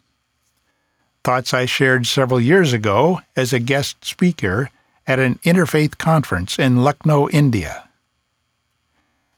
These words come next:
Please tune in for that and much more by subscribing to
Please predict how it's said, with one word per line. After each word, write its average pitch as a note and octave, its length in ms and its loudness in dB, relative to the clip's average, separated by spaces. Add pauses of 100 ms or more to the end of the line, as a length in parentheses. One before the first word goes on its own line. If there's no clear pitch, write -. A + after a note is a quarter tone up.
(180)
Please G#3+ 300 4
tune G3+ 260 4
in F3+ 180 4
for A#2+ 160 -2
that - 380 -8 (260)
and A#2+ 160 0
much C#3+ 220 -2
more E3 380 0 (800)
by A#2+ 220 -2
subscribing C3 840 0
to G#2+ 400 -2